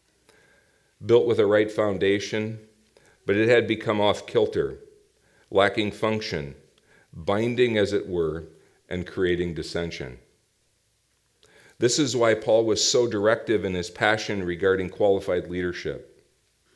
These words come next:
They needed to be trustworthy with the mission,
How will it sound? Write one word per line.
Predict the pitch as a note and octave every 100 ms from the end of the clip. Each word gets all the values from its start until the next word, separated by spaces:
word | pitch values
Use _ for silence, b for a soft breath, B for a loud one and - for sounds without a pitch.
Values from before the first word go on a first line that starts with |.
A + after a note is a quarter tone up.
| b b b b -
They | A2+
needed | B2+ B2+ A2
to | G#2+
be | G#2+
trustworthy | - A#2 - A2+ G2 F2+ F2
with | F2+ -
the |
mission, | F2 F2+ - D2 C2